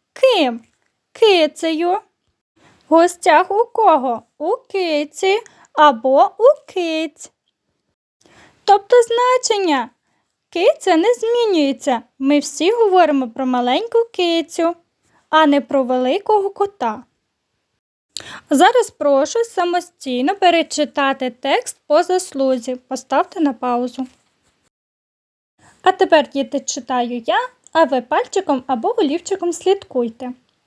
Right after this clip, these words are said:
По заслузі. Сонце, спека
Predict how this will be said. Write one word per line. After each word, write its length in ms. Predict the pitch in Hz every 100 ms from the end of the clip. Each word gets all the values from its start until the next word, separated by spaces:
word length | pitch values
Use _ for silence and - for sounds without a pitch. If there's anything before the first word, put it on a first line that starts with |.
| _ _ _ _ _ _ _ _
По 160 | 285 330 508
заслузі. 960 | 403 415 - 311 302 302 294 277 277 294 _ _ _ _ _
Сонце, 800 | - - 277 247 233 254 277 - 415 427 _ -
спека 880 | - - - 262 247 269 - 339